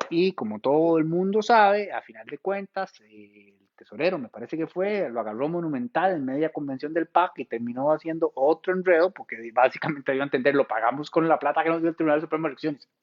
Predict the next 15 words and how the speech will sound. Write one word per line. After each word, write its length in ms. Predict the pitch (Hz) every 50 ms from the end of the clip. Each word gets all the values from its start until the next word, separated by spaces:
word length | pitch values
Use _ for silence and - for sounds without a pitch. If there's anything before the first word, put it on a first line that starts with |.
| _ -
<coughs> 480 | - - 170 - - - - _ _
lo 80 | 120 -
cual 160 | 113 101 -
técnicamente 640 | - 113 123 147 151 175 156 151 160 - 165 - -
es 80 | 110 -
cierto, 400 | - 143 190 233 - - - - _ _ _ - - - - - - _ _
pero 180 | _ 120 113 110
evidentemente 600 | 104 104 101 95 98 - 123 131 131 131 170 165
generó 280 | 151 135 110 117 131 156
una 200 | 160 139 139 135
polémica 460 | 143 135 135 139 147 143 175 180 -
inmensamente 840 | 165 143 131 120 120 151 220 269 240 190 - 127 117 123 127 - 160
más 120 | 180 214 233
grande 220 | 233 202 208 262
porque 320 | 240 226 160 165 196 214